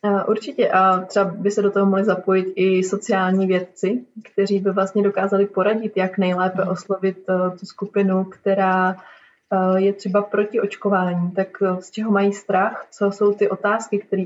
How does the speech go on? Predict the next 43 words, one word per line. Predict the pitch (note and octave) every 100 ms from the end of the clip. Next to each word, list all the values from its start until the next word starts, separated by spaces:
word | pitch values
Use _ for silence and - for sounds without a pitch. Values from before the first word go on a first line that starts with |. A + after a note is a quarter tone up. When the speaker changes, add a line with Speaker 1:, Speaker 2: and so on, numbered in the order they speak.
| F#3
Speaker 1:
oni | G3 F#3+ F#3+
potřebují | F#3+ G3 G3+ G#3 G3 G3+
zodpovědět, | G3 G3 A3 A3+ G3 D3+ - -
a | F3
pak | - G3 F#3+ -
vlastně | F#3 F#3 G3+ G3
jim | F#3 F#3+ G3 G3 -
poskytnout | F#3+ - G3+ G3+ F#3+
tady | G3 F#3+
ty | -
informace. | F#3+ F3 G3+ F#3+ F3 - F3 - _ _ _ A3
Speaker 2:
Mhm. | F#3 F3+ - _ -
Speaker 1:
Eh, | F#3+ F#3 F#3 F#3 F#3+ A#3 - - - - _ -
možná | G3 G3
jsme | F#3+ F#3+
se | G3+
to | G3 F#3
trošku | - G3 -
snažili | G3 F#3+ G3+ F#3+
dělat | F#3 F#3+ F#3+ - -
podle | F#3+ F#3+
jednoho | F#3 F#3 G3+ G3 F#3+ -
metru | F#3 F#3 G3 G3 A3 A3+
a, | F#3+ F3 - -
eh, | F3+ F3+
nebo | F3+ F3
podle | F3 F#3 F#3
jednoho | F3+ F3 F#3 F#3+
vzoru | F#3 G3+ F#3 F#3 A3 A3+
a | - F3+ F3+
mysleli | F3+ F#3 F#3 F3+
jsme | F#3+
si, | F#3
že | F#3
to | F#3
bude | F3+ F#3
platit | F#3 F3+ G3
na | F#3
všechny, | F3 - G3 - F3 G#3
nebo | F#3 G3
taková | - F#3+ - - F3+ F3+
byla | F3 F3+
moje, | F3+ F3+ F3+